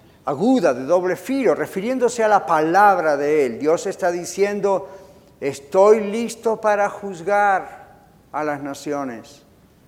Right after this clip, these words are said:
Algunos en la iglesia de Pérgamo, dice la Biblia, permanecían bastante firmes. No negaban al Señor Jesucristo en ningún aspecto. Inclusive durante la persecución de un personaje que no sabemos realmente quién es.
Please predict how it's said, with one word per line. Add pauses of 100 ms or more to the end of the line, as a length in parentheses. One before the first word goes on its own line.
(480)
Algunos
en
la
iglesia
de
Pérgamo,
dice
la
Biblia,
permanecían
bastante
firmes. (840)
No
negaban
al
Señor
Jesucristo
en
ningún
aspecto. (560)
Inclusive
durante
la
persecución
de
un
personaje
que
no
sabemos
realmente
quién
es.